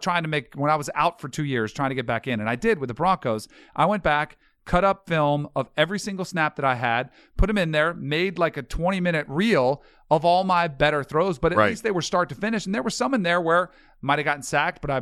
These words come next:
Speaker 1: you know, s-, showcased some, some
Speaker 2: Sure,
Speaker 1: ability in there, or
Speaker 2: sure.
Speaker 1: a check at the line of scrimmage. Like, that is not designed to get you signed.
Speaker 2: No.
Speaker 1: That's designed to get clicks, to get likes,
Speaker 2: That's
Speaker 1: to
Speaker 2: what
Speaker 1: build
Speaker 2: that
Speaker 1: your
Speaker 2: is.
Speaker 1: brand,
Speaker 2: That
Speaker 1: which, again, does not g-, build up his, like, it's gonna give his critics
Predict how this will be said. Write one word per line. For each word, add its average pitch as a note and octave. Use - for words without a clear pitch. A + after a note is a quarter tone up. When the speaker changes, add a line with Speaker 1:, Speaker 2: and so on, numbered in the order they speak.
Speaker 1:
you F#3
know, C#3
s-, -
showcased D#3+
some, D#3
some G#3
Speaker 2:
Sure, G3+
Speaker 1:
ability C3+
in C3
there, D3+
or -
Speaker 2:
sure. C#3+
Speaker 1:
a -
check E3+
at D3+
the D3
line D3
of A#2+
scrimmage. G3+
Like, E3+
that F#3+
is E3
not F3+
designed C#3
to A2+
get C3+
you B2
signed. A#2
Speaker 2:
No. C3+
Speaker 1:
That's D#3
designed C#3+
to B2+
get B2
clicks, D3
to C3+
get B2+
likes, C3
Speaker 2:
That's G#2+
Speaker 1:
to A2
Speaker 2:
what D3
Speaker 1:
build G2+
Speaker 2:
that G2
Speaker 1:
your F2
Speaker 2:
is. B2+
Speaker 1:
brand, E3+
Speaker 2:
That A2+
Speaker 1:
which, B2
again, G#3+
does D3
not E3
g-, -
build F#3+
up F3
his, D#3
like, D#3+
it's E3+
gonna G3+
give F3
his F#3+
critics F3